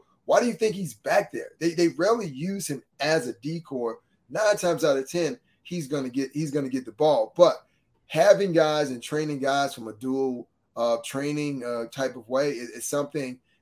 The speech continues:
that, you know, the, this is kinda like the new N F L, especially with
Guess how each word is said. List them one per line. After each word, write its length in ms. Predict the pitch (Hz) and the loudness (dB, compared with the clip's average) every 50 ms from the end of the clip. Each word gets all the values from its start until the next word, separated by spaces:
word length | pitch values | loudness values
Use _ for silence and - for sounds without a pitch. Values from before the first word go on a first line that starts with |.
| _ - 117 | _ -12 -4
that, 340 | 117 147 131 131 127 120 110 - | -2 0 0 0 0 -2 -4 -8
you 100 | - 139 | -10 -10
know, 180 | 127 117 113 117 | -8 -8 -8 -8
the, 220 | 113 117 117 117 - - | -8 -10 -12 -12 -10 -8
this 180 | 135 135 131 | -6 -6 -6
is 80 | - - | -6 -6
kinda 240 | - 156 151 156 151 | -2 -2 -2 0 0
like 240 | 151 143 143 135 - | 0 0 0 -2 -4
the 80 | 135 | -8
new 220 | 127 131 147 147 135 | -6 -4 -4 -4 -2
N 160 | 135 139 135 | -4 -6 -6
F 160 | 127 127 - | -4 2 4
L, 220 | 165 180 165 131 | 6 6 6 4
especially 480 | 120 120 - - 139 135 131 - - 135 | 0 -4 -6 -2 -2 -2 -2 -4 -8 -8
with 240 | 123 127 123 117 | -6 -6 -6 -8